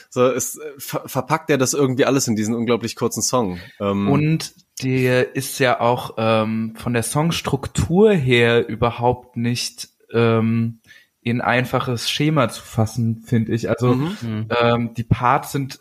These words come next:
Speaker 2: so unterschiedlich, auch so unterschiedlich ausproduziert. Ähm, und trotzdem fühlt es sich so super schlüssig, also so super abgeschlossen an,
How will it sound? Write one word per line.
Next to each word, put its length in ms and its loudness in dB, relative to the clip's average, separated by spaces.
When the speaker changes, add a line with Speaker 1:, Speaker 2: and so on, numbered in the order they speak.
Speaker 2:
so 280 0
unterschiedlich, 840 0
auch 120 2
so 260 0
unterschiedlich 640 -4
ausproduziert. 1120 0
Ähm, 440 2
und 160 -6
trotzdem 580 0
fühlt 300 -6
es 100 -10
sich 180 -8
so 80 -8
super 680 2
schlüssig, 800 0
also 200 2
so 120 -12
super 360 0
abgeschlossen 680 -2
an, 320 -4